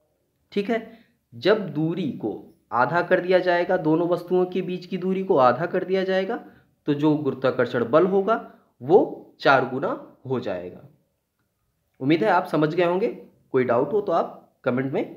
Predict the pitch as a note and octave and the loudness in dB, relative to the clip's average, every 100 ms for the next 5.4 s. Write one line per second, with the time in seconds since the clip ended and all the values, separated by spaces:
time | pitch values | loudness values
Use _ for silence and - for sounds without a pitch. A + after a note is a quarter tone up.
0 | - _ _ _ _ - A3 - G#2+ - | -20 _ _ _ _ -4 -2 -2 -4 -8
1 | E2 - _ _ _ _ _ _ _ _ | -16 -18 _ _ _ _ _ _ _ _
2 | - D#3+ F#3+ F3 D3+ F3+ F3+ F3+ F#3 F#3 | 0 2 4 4 4 2 2 0 -2 -2
3 | F#3 C4 - - B2+ C#3+ D3+ C3 C3+ C#3+ | -2 -2 -8 -8 -6 -2 -2 -2 -4 -4
4 | C#3 E3+ B3+ - - A#2 - - C#3+ - | 0 0 -2 -8 -12 -8 -8 -6 -6 -6
5 | G#2+ F2+ F2 | -8 -12 -14